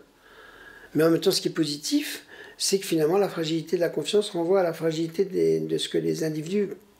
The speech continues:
peuvent se sen-, comment les individus peuvent se sentir dans une société. On peut avoir une société techniquement, économiquement, même du côté de la consommation, qui marche relativement bien, sans qu'il y ait de confiance culturelle. C'est le problème d'un adolescent. On peut lui dire tout ce que tu veux, t'as toutes tes conditions pour être heureux, pourquoi tu l'es pas ? Il l'est pas parce qu'il l'est pas.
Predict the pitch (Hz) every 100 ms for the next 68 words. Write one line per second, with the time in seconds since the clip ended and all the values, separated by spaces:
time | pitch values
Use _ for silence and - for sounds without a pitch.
0 | _ - 185 - 160 170 170 - - 208
1 | 208 170 160 202 190 170 165 175 160 190
2 | 170 160 170 156 202 - - - - -
3 | - - 233 214 202 196 190 - 196 180
4 | - - - - - - - - 262 247
5 | 233 226 214 214 208 220 214 202 202 196
6 | 180 180 175 180 185 170 170 165 156 170
7 | 165 143 170 156 - - _ - 160 156
8 | - 156 147 156 143 139 143 233 - -
9 | - - - - 170 151 - 147 - 151
10 | - 165 302 285 165 170 160 151 151 151
11 | 165 185 311 220 160 175 170 175 175 -
12 | - 180 185 190 175 175 180 190 190 170
13 | 185 175 170 165 170 233 233 208 190 170
14 | 165 185 226 208 190 170 185 190 - 220
15 | 240 320 -